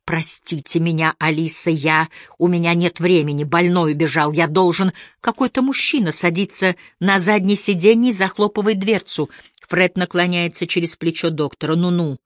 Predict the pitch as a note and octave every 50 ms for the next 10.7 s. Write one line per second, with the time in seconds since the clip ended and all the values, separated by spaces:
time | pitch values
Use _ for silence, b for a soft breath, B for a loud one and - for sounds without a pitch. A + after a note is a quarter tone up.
0 | _ _ _ _ _ _ _ _ _ _ _ _ _ - E3 D#3+ D#3 E3 E3 D#3+
1 | - E3 D#3 D#3 F3 F3 - - A3 - - - A#3+ A3 G3 D#3+ D3 C3+ D3 F3+
2 | G3+ - - - A3+ A#3 G#3+ F3+ D#3+ G3 G3 - - D#4+ C#4+ D#4 D#4 C4+ F#3 E3
3 | C#3+ C3+ C#3 - - - C#3 C3+ C3 C3+ C3+ B2+ - - B2+ C3 - _ - E3+
4 | F#3 F#3 A#3+ G#3 - - - B2+ - _ _ _ _ _ _ _ _ _ - G#3+
5 | A3+ F3 - D#3+ D#3 D3+ F3+ B3 C4+ - - - D3 B2+ B B B B B B
6 | B B - C#3+ D#3+ D#3+ D#3 - D#3+ D#3+ D#3 D#3+ D#3 D3 - - - D#3 D3 -
7 | - D#3 D3+ C#3 - - C3+ - - C3+ C3 C3+ B2+ B2 B2 A#2 A#2 _ _ _
8 | _ _ _ _ _ _ _ _ _ _ _ _ - D3 D3 - - F#3+ F#3+ F#3
9 | F3 F#3+ F3+ E3 - - - E3+ E3 D#3+ D#3+ D#3 D#3 D3 D#3 D3+ D3+ D3+ D3+ C#3+
10 | C#3+ D3 C#3+ - - D3 - - - C#3+ C#3 C#3 B